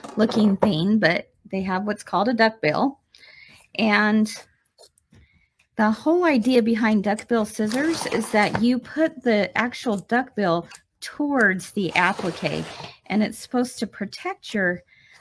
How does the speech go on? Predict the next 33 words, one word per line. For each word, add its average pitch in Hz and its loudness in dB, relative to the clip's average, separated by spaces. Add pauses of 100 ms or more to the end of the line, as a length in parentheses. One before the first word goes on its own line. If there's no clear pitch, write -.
(160)
um, 190 -2
stitches 202 -6
from 175 -2 (720)
being 190 -2
cut. - -4 (300)
Now, 202 -2 (280)
you 262 2
will 320 4
notice 233 2
that - 0
sometimes 233 0
I 185 0
go 180 -2
back 160 -2
and 165 -4
forth. - -10
I 202 -2
usually 262 0
do 233 0
just 202 -8
what's - -8 (440)
ever 208 4
is 190 -2
most 185 -4
comfortable, 277 -2 (720)
and 214 2
you 170 2
just 226 -2
have 226 -2
to 208 -2
hold 202 -2
this 285 -2
up 247 2